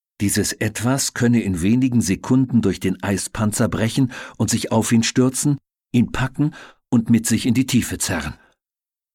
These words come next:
Ein Fluchtreflex stieg in ihm hoch. Kreutner widerstand der Versuchung, aufzustehen und zum Ufer zu rennen. Aber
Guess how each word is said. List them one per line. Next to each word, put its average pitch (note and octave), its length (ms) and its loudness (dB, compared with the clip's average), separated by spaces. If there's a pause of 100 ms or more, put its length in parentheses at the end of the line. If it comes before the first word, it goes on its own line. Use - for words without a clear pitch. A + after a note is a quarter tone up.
(120)
Ein A2 160 -2
Fluchtreflex - 1200 -6
stieg - 340 -6
in F2 100 -2
ihm E2 200 -6
hoch. E2+ 340 -6 (920)
Kreutner A#2+ 440 2
widerstand A#2 500 2
der G#2 80 2
Versuchung, A2+ 540 2
aufzustehen G#2+ 720 0
und A2+ 160 -2
zum B2+ 160 2
Ufer B2+ 260 0
zu - 160 -2
rennen. F#2+ 300 0 (560)
Aber - 320 -10